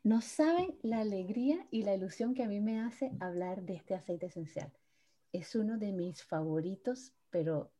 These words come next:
desde que lo olí la primera vez fue así como amor al primer olfato. Eh, ya me ha pasado con varios, la bergamota, el geranio, pero con la bergamota fue muy especial porque, eh,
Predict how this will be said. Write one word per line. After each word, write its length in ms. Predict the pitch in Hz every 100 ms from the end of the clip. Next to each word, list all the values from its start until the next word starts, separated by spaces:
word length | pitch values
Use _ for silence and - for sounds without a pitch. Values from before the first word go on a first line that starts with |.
| _ -
desde 280 | 175 175 175
que 100 | 180
lo 100 | 170
olí 140 | 165
la 140 | 175 196
primera 400 | 208 160 160 175
vez 260 | 240 277
fue 200 | - 165
así 180 | 165 -
como 320 | 196 202 190 - - -
amor 320 | - 160 151 156
al 100 | 180
primer 300 | 180 160 156
olfato. 500 | 160 - 190 254 269 - - - -
Eh, 460 | 180 175 160 151 139 - -
ya 160 | 208
me 80 | 175
ha 60 | 185
pasado 280 | 220 180 180
con 140 | 196
varios, 240 | 151 160 190
la 120 | 151
bergamota, 600 | 143 135 147 156 156 147
el 60 | 143
geranio, 380 | 143 147 165
pero 180 | 165 -
con 120 | 226
la 80 | 220
bergamota 460 | 220 208 226 277 339
fue 120 | 240
muy 140 | 220 220
especial 440 | - 208 226 220
porque, 340 | 196 - 180 - - - - - -
eh, 580 | 196 185 185 180 175